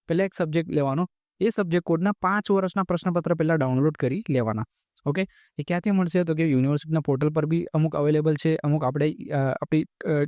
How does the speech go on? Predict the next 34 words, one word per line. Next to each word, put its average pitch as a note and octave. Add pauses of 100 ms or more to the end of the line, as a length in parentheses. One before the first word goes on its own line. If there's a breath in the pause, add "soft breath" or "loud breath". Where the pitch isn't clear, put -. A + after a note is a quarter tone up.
ચેનલ E3
જે E3+
છે, D#3+
ઓલ D3
એજ્યુકેશન, D3+
એની D#3
અંદર D#3
એક E3
પ્લેલિસ્ટ C#3+
છે, E3+ (420 soft breath)
બી D3
એ D#3+
ઓ D3+
યુ E3
પ્રીવિયસ C#3
યર D3
ક્વેશ્ચન F#3+
પેપર, C#3
એની D3+
અંદર D#3+
બી F3
અમુક E3
આપણે C#3+
ક્વેશ્ચન C#3+
પેપર્સ C#3+
મૂકેલા E3
છે, E3 (380 soft breath)
ત્યાંથી F3
બી F#3
તમે E3+
જોઈ D#3
શકો F3
છો. A3 (960)
અ, E3